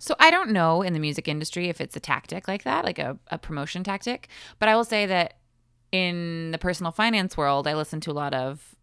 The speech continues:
awesome nerd money podcasts, and I listen to Paula Pant's Afford Anything podcast. And she has this, which I highly recommend, by the way, if you're interested in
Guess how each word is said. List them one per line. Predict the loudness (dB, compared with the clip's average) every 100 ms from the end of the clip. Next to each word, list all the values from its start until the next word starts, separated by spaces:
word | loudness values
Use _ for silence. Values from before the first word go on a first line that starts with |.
| _ -2
awesome | 0 -2 -6
nerd | -2 -2
money | -2 -4 -2
podcasts, | -2 -2 -4 -6 -6 -8 -4
and | -4
I |
listen | -6 -8
to | -10
Paula | 0 2 2
Pant's | 0 -4 -2 -4 -8 -14
Afford | -14 -4 -2 0 -2
Anything | -4 -4 -4
podcast. | -2 -4 -4 -8 -10 -14 -18 -18 -18 -8
And | -4 0
she | 2
has | 2 0
this, | -2 -2 -6 -6
which | -2
I | 2
highly | 4 4
recommend, | 4 2 0 2
by |
the | 0
way, | -2 -4 -8
if | -6
you're | -6
interested | -6 -8 -8 -8
in | -6 -6 -6 -10